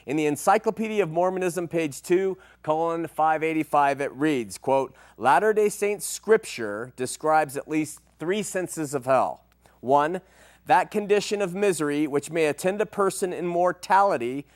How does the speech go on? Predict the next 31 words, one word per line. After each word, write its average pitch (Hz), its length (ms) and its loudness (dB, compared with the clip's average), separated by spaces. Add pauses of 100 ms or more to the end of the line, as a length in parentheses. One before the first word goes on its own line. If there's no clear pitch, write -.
(140)
due 180 260 -2
to 160 200 -6
disobedience 175 1400 -4
of 139 220 0
divine 139 440 0
law. 113 260 4
Two, 190 480 0 (320)
the 139 100 2
miserable 202 580 4
but 170 260 -4
temporary 214 580 0
state 180 480 -2
of 123 180 -6
disobedient 196 720 -2
spirits 156 500 0
in 190 200 -4
the 202 80 -4
spirit 185 460 -4
world 160 400 -4 (320)
awaiting 147 540 0
resurrection. 185 720 2
And 147 260 -4
three, 190 400 2 (320)
the - 100 2
permanent 269 800 2
habitation 156 840 -2 (320)
of 202 300 4
the 208 100 -6
sons 202 540 -2
of 180 180 -6
perdition 170 600 -6